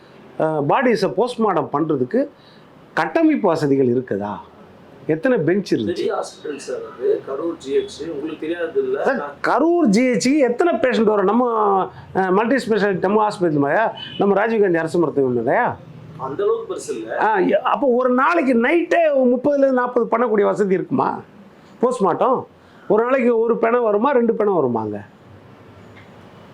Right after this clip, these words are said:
Speaker 1: சொல்லுங்க. கரூர் நீதிமன்றம் அவ்வளவுதான், கரூர், அஹ், ஆஸ்பத்திரி அவ்வளவுதானே இருக்கும்.
Speaker 2: இப்ப அதெல்லாம் விசாரிப்பாங்களா?
Speaker 1: கட்ட-, ஆமா.
Speaker 2: ஆஹா.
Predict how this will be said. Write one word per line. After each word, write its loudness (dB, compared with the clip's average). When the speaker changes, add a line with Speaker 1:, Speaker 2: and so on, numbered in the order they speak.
Speaker 1:
சொல்லுங்க. 2
கரூர் 2
நீதிமன்றம் 2
அவ்வளவுதான், 2
கரூர், 2
அஹ், 0
ஆஸ்பத்திரி 2
அவ்வளவுதானே 2
இருக்கும். 2
Speaker 2:
இப்ப -2
அதெல்லாம் -4
விசாரிப்பாங்களா? 0
Speaker 1:
கட்ட-, 0
ஆமா. 2
Speaker 2:
ஆஹா. -4